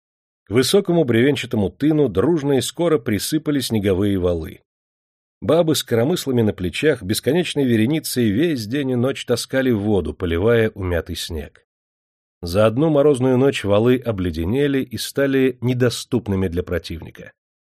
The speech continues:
С большим знанием дела Емельян Иванович обошёл и выбрал места для батарей. Сам же он отобрал из пленных канониров и солдат добрых артиллеристов.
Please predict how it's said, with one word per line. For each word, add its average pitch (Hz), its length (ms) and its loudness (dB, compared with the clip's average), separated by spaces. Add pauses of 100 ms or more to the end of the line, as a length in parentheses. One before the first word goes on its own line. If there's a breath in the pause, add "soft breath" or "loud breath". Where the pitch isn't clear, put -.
(500)
С 80 140 -10
большим 110 460 2
знанием 151 380 4
дела 151 480 2
Емельян 104 440 0
Иванович 139 380 0
обошёл 131 580 -2
и 107 80 -4
выбрал 135 340 0
места 107 360 -2
для 92 160 -4
батарей. 87 520 -6 (880)
Сам 160 300 4
же 156 100 2
он 160 140 4
отобрал 127 400 2
из - 220 -8
пленных 113 400 0
канониров 98 520 -2
и 110 60 -14
солдат 90 640 -4
добрых 92 560 -4
артиллеристов. 85 880 -8